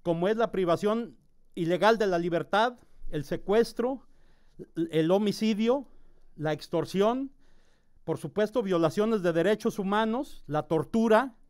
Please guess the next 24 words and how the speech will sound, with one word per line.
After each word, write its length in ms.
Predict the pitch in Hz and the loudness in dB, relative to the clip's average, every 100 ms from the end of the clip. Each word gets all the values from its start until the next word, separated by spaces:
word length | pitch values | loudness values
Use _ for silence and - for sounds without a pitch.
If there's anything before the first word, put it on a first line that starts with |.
| _ - - | _ -20 -8
amenazas, 840 | 147 160 165 185 214 247 233 - - - - - - | -4 -2 0 0 0 -2 -4 -8 -20 -20 -20 -20 -14
abuso 440 | - 151 226 226 214 | -6 -2 0 0 0
de 80 | |
autoridad, 720 | 175 - 175 160 160 196 254 - - - - | 0 -2 -2 0 0 0 0 -8 -20 -20 -4
complicidad 880 | 170 - 160 165 175 185 226 262 - - - - - - - - _ - - | -2 -2 -6 -6 0 2 2 0 -8 -20 -20 -20 -20 -20 -20 -20 _ -20 -8
y, 140 | 156 | -6
por 200 | 143 170 | -4 -4
supuesto, 480 | 165 - 208 214 240 | -4 -2 -2 0 -2
la 120 | 196 | -2
impunidad. 840 | 170 - 160 170 165 190 262 247 - _ - - - - | -2 -4 -2 0 2 2 0 -6 -18 _ -20 -20 -20 -12
Y 140 | 175 175 | -2 0
aquí, 300 | 170 220 226 | 0 -2 -2
en 120 | 208 | 0
este 260 | 214 226 | -2 -4
caso, 360 | - 208 214 214 | -2 -2 -2 -4
no 160 | 190 220 | -4 -4
se 140 | 214 | -6
toca 580 | - 233 247 180 127 - - - - - | -2 -2 -2 -6 -6 -12 -20 -20 -14 -6
para 240 | 165 160 | -4 -2
nada 540 | 170 214 220 262 269 - _ - | 0 2 2 0 -4 -16 _ -16
a 100 | - | -6
la 140 | 156 156 | -2 -2
delincuencia 540 | 147 151 139 180 185 | -2 -4 -4 -4 -4
organizada. 640 | 151 139 123 123 107 101 | -4 -4 -6 -8 -10 -12